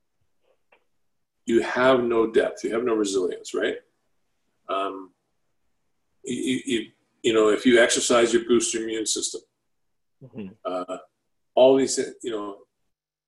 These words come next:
Speaker 1: from keeping your arteries clean to keeping your limbs flexible, all these things happen. And all these things happen in your head, as well as in your heart,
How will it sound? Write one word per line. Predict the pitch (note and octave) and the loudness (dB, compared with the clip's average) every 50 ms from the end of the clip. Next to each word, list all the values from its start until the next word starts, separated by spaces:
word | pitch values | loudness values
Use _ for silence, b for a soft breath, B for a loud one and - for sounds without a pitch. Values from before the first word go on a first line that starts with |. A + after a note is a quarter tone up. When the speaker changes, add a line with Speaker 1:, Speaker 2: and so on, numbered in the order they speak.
| _ _ _ | _ _ _
Speaker 1:
from | - - A#2 | -12 -12 -10
keeping | - - D#3 C#3+ - C#3+ | -6 -4 -4 -2 0 0
your | B2+ A#2+ - | 0 0 2
arteries | - B2 C3 C3+ C3+ C3 B2+ B2 - | 2 4 4 4 6 4 2 2 0
clean | - - C3 B2+ B2 B2+ B2 A2+ | -4 -6 -6 -4 -4 -6 -6 -8
to | A2 | -10
keeping | - - A2+ G#2 - A2 G#2 | -10 -10 -10 -10 -8 -8 -6
your | G2+ G2 G2 F#2+ - - | -4 -4 -4 -4 -6 -4
limbs | - A2+ A2 A2 G#2+ - | 0 0 0 0 0 -2
flexible, | - G#2+ G2 - - - G#2+ - - - - _ _ _ _ _ - | 0 0 0 0 0 -4 -4 -4 -6 -10 -10 _ _ _ _ _ 2
all | A2+ A#2+ C3 C#3 C3+ | 4 6 6 6 6
these | C#3 C3+ C3 - | 4 2 0 0
things | C3+ B2 A2+ - - | -4 -4 -6 -6 -6
happen. | A2 A2+ A2+ - - - - - - _ _ _ _ _ _ _ _ _ _ _ _ _ - | -4 -4 -4 -4 -8 -18 -18 -20 -20 _ _ _ _ _ _ _ _ _ _ _ _ _ -14
And | G2 G2+ | -8 -6
all | G#2+ A#2 A#2+ | -4 -2 -2
these | A#2+ A#2 A2 - | -2 -2 -2 -4
things | A#2+ A2+ G#2+ - | -6 -6 -6 -6
happen | - A2+ A2 - - A2 G2 - _ _ _ _ _ _ _ _ _ _ _ _ _ _ _ _ _ _ - | -6 -6 -6 -4 -6 -8 -8 -8 _ _ _ _ _ _ _ _ _ _ _ _ _ _ _ _ _ _ -8
in | B2+ A2+ | -6 -4
your | G#2+ G#2 G2+ F#2+ - | -4 -2 -4 -4 -2
head, | - A2 A2+ B2+ - - | 0 2 4 4 4 4
as | - - A2 A2 | 2 -2 -4 -2
well | G#2+ G#2 G#2 A2 A2 G#2 | 0 0 2 4 4 4
as | G#2 G2 G2 | 2 2 -2
in | G2 G2 | -6 -8
your | F#2 F2 - | -10 -10 -8
heart, | - G#2 G#2+ G#2+ A2 - - | -4 -2 0 0 -2 -2 -6